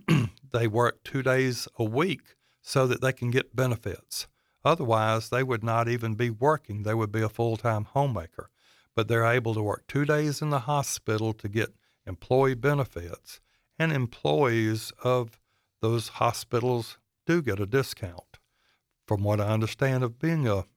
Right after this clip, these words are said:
employee of that medical facility. But, uh, we've, we've got to do something to step up and make sure that everyone is covered and has availability,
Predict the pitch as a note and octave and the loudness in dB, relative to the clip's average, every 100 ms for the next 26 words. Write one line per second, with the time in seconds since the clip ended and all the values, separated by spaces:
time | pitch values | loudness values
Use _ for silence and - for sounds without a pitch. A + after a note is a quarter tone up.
0 | - G#2+ - G#2+ G2+ F#2+ F#2+ G2+ - A2 | -8 -6 -2 0 2 0 -2 -4 -2 -2
1 | F#2+ - F#2 - G2+ - G2+ D#2+ - - | -2 -4 -8 -6 -4 -2 -2 -4 -14 -20
2 | _ _ _ _ _ _ _ _ A2+ A2 | _ _ _ _ _ _ _ _ 2 2
3 | G#2+ - B2+ A2+ G#2+ G#2+ D3+ D#3+ - - | 2 -2 0 2 2 0 -2 -2 -6 -2
4 | E3+ - F#3 - C3 C3+ - - C3 B2 | -2 0 -2 -2 0 0 0 0 0 0
5 | - G2+ - G2 - B2 A#2 A#2+ A#2 G2 | -6 -8 -8 -14 -2 -2 0 0 -2 -2
6 | G#2 A2 - - - A#2+ G#2 F2 _ _ | -2 -2 -2 -6 -2 0 0 -2 _ _
7 | _ _ _ - G#2+ G2+ - C3+ C#3 A#2 | _ _ _ 0 2 0 -2 0 2 2
8 | A#2+ A2+ G2+ - - A2+ G#2 G2 F#2+ G2 | 2 0 -2 -4 0 0 0 -4 -4 -6
9 | - A2 A2+ G#2+ G2+ G#2+ G2 G#2+ A2+ G#2+ | 0 0 0 -2 0 0 0 0 0 0
10 | - F#2 | -4 -8